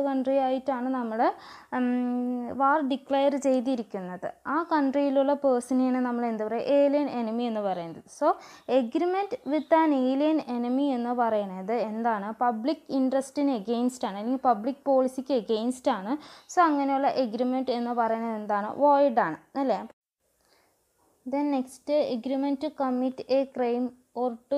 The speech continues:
indemnify a person for his criminal act. ഒരു എഗ്രിമെന്റിൻ്റെ കൺസിഡറേഷൻ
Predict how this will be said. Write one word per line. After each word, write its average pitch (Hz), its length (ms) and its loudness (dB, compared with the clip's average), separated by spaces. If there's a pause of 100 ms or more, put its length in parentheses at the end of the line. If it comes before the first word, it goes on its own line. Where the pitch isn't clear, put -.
(120)
indemnify 262 580 0 (120)
a 269 120 0
person 240 340 0 (120)
for 254 100 0 (160)
his 277 140 -6 (140)
criminal 214 500 -4
act. - 160 -16 (480)
ഒരു 269 120 2 (120)
എഗ്രിമെന്റിൻ്റെ 240 880 -2 (440)
കൺസിഡറേഷൻ 254 720 0